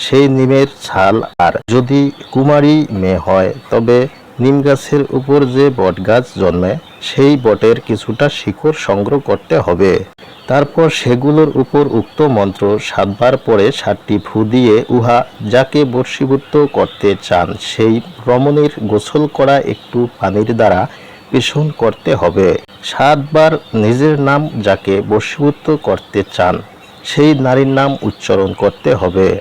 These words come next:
এবার উহা কপালে তিলক পরে সেই নারীর দিকে দৃষ্টিপাত করলে সে নারী লজ্জাবতী লতার মতো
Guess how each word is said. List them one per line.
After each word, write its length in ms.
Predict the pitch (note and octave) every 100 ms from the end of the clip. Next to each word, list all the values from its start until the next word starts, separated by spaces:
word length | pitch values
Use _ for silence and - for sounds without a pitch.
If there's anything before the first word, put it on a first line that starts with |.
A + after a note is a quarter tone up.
| - -
এবার 300 | B2+ C#3+ D3+ -
উহা 280 | A#2 G2+ A#2
কপালে 480 | D#3 - C3+ C#3 D3
তিলক 360 | C3+ G#2 A#2 -
পরে 220 | - C3 G#2 - - - -
সেই 280 | - C3+ D3
নারীর 420 | C#3+ G#2+ A2 C3+ C3+
দিকে 320 | G#2 G2 A2 G#2+
দৃষ্টিপাত 640 | A2 A#2 - - C#3 C#3+ - -
করলে 320 | G#2 G2 F#2+
সে 260 | A2 - A#2+
নারী 300 | A#2+ A#2 A2+ A2+ - - -
লজ্জাবতী 680 | B2 B2 D3+ D3 D3+ - D3
লতার 420 | C3 G2+ - C3+
মতো 280 | C3+ C3 C3